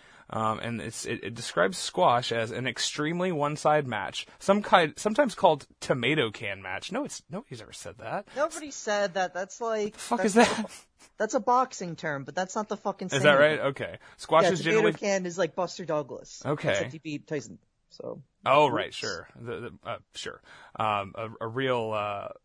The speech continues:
Speaker 1: uh, Mulkey's situation. Uh, squashes generally feature star wrestlers or wrestlers receiving a push quickly and easily defeating jobbers, usually to help a, get a gimmick or move set over. I love the way they,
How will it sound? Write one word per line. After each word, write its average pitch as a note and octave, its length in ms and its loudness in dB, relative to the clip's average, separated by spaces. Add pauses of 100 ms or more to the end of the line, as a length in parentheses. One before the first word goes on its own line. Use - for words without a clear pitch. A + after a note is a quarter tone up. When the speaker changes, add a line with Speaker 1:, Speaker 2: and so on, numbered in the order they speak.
(120)
Speaker 1:
uh, C#2 200 -6 (640)
Mulkey's A2+ 840 -6
situation. - 760 -14 (640)
Uh, A2+ 140 0
squashes E3+ 420 2
generally C#3+ 400 -4
feature A#2+ 500 -8
star A#2+ 400 -2
wrestlers A2 520 -6
or C#3+ 200 -4
wrestlers A2+ 440 -8
receiving A2 340 -8
a G2 80 -10
push - 260 -12
quickly E3+ 380 -4
and A#2 100 -4
easily A#2+ 280 -6
defeating A2 400 -12
jobbers, G#2+ 440 -8
usually B2+ 220 -12
to A#2 100 -14
help A2 180 -8
a, G#2+ 120 -12 (420)
get F3+ 180 0
a D#3 100 -2
gimmick C3+ 420 -8
or C3 160 -8
move A#2 320 -10
set A#2+ 300 -6
over. G2+ 320 -10
I - 20 -8
love A#2+ 140 -10
the D#3 60 -8
way D3+ 100 -6
they, G#2+ 260 -8